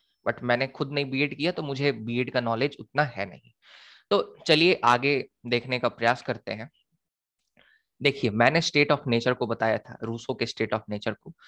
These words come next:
रूसो के लिए state of nature अर्थात प्राकृतिक अवस्था का ये मतलब नहीं था कि वहाँ राज्य नहीं थी, वहाँ कोई अथॉरिटी नहीं था। State of nature का सरल मायने था रूसो के लिए, जहाँ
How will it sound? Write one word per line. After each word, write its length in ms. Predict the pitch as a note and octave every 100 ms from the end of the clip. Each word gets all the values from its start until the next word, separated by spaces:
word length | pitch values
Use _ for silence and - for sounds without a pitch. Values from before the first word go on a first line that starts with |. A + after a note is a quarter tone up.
| - -
रूसो 460 | A#2 D#3 - A#3+
के 160 | A#3 G3
लिए 180 | G3 F#3
state 360 | - D3+ E3+
of 120 | - - -
nature 360 | A#2 B2 G#2+ G2
अर्थात 420 | G#2+ - D3 -
प्राकृतिक 540 | A#2 - B2+ C3 F#3+ B2
अवस्था 340 | B2 - F3
का 140 | E3+
ये 220 | D#3 A#2 D3+
मतलब 380 | D3 D#3 D3+
नहीं 220 | B2+ C#3+ D#3+
था 140 | D#3
कि 160 | D3 D3
वहाँ 280 | C3 C#3+
राज्य 360 | B2 A#2 A#2 A#2
नहीं 260 | A#2 A#2+ A#2
थी, 240 | - A#2+
वहाँ 220 | A2 A#2
कोई 160 | - -
अथॉरिटी 500 | - - A2+ A2 A2
नहीं 240 | A2+ G2+ F2
था। 200 | - - _ - - - -
State 380 | - C#3+ F#3 G3
of 220 | E3+ -
nature 400 | B2+ B2 A#2+ D#3+ D#3
का 220 | D#3 E3+
सरल 400 | F3+ - B2 D#3
मायने 360 | D3 B2 B2 D3
था 180 | D3 D#3
रूसो 340 | A#2+ A#2 C3+
के 160 | C3+ A#2+
लिए, 220 | C3 D#3+
जहाँ 440 | A#2+ A#2 C3+ F#3+